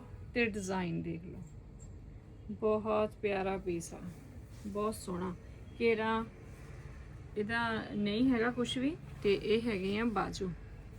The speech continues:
ਮਤਲਬ ਗਲਾ ਤੇ ਨੈਕ, ਸੌਰੀ, ਅਹ, ਗਲਾ ਤੇ ਇਹਦਾ ਜਿਹੜਾ ਬਾਜੂ ਆ ਉਹੀ ਹੈਵੀ ਨੇ, ਤੇ ਘੇਰੇ ਤੇ ਤੁਸੀਂ ਕੁਛ ਲੇਸ ਵਰਕ ਵਗੈਰਾ ਕਰਾਉਣਾ ਕਰਾ ਲਿਓ, ਨਹੀਂ ਸਿੰਪਲ ਠੀਕ ਹੈ ਜੀ।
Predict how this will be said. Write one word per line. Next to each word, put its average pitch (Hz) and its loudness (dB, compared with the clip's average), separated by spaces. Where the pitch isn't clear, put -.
ਮਤਲਬ 226 4
ਗਲਾ 214 4
ਤੇ 277 6
ਨੈਕ, 226 4
ਸੌਰੀ, 220 4
ਅਹ, 196 0
ਗਲਾ 208 4
ਤੇ 254 0
ਇਹਦਾ 262 2
ਜਿਹੜਾ 247 2
ਬਾਜੂ 214 2
ਆ 285 6
ਉਹੀ 233 10
ਹੈਵੀ 214 2
ਨੇ, 226 0
ਤੇ 190 2
ਘੇਰੇ 214 8
ਤੇ 240 0
ਤੁਸੀਂ 247 2
ਕੁਛ 226 0
ਲੇਸ 214 4
ਵਰਕ 226 -2
ਵਗੈਰਾ 220 4
ਕਰਾਉਣਾ 226 2
ਕਰਾ 202 2
ਲਿਓ, 226 6
ਨਹੀਂ 240 6
ਸਿੰਪਲ 247 4
ਠੀਕ 220 0
ਹੈ 180 0
ਜੀ। 170 -4